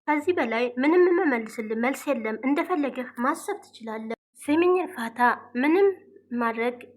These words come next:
ማድረግ እንዳትሞክሪ በጭራሽ» ብሎ ያስጠነቅቃታል። «ምን ለማድረግ እየሞከርክ ነው?» «ምንም ለማድረግ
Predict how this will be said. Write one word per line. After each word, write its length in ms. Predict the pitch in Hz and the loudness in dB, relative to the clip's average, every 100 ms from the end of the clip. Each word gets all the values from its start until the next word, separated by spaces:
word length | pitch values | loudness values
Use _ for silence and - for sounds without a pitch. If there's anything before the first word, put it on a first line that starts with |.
| _ - 226 | _ -14 -4
ማድረግ 380 | 247 254 247 254 - | -2 0 -2 -4 -4
እንዳትሞክሪ 760 | 240 277 339 330 226 220 240 240 226 - 202 | -4 0 -2 -2 -6 -6 -6 -4 -6 -8 -8
በጭራሽ» 600 | 202 285 302 339 320 302 - | -2 -2 -2 -2 -2 -2 -6
ብሎ 160 | 220 233 233 220 | -4 -2 -2 -2
ያስጠነቅቃታል። 920 | 240 - 320 302 233 214 220 240 214 - _ - | -4 -2 -6 -6 -10 -10 -8 -8 -10 -14 _ -6
«ምን 160 | 277 339 | 0 2
ለማድረግ 440 | 381 359 294 247 - - - _ | 4 4 2 -2 -10 -20 -20 _
እየሞከርክ 640 | 240 254 240 226 226 226 226 | -4 -2 0 -2 -4 -6 -2
ነው?» 180 | 240 226 - | 0 0 -2
«ምንም 260 | 240 311 339 | -2 -2 0
ለማድረግ 440 | 349 294 233 262 | 0 0 0 -4